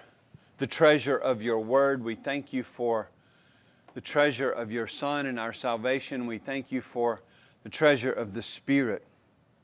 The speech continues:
that the Spirit might work powerfully in us through the Word. So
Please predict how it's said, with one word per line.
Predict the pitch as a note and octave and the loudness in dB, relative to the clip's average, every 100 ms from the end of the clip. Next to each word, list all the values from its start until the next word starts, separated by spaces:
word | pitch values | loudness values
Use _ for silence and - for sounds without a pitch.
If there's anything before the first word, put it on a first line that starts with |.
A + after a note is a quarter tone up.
| _ _ _ _ - | _ _ _ _ -12
that | G#2 | -8
the | A2 | -8
Spirit | - C3+ B2 G#2+ | -6 -2 0 0
might | G#2 G2 | -2 -6
work | G#2+ A2 G#2 | -2 -2 -4
powerfully | - A2+ G#2 - G2+ G#2 | -4 0 0 -4 -8 -6
in | G2+ | -6
us | G2+ - | -8 -10
through | - G2+ | -8 -6
the | F#2 | -6
Word. | F#2 G2 F#2 - | -4 -4 -6 -6
So | - F#2+ | -2 -2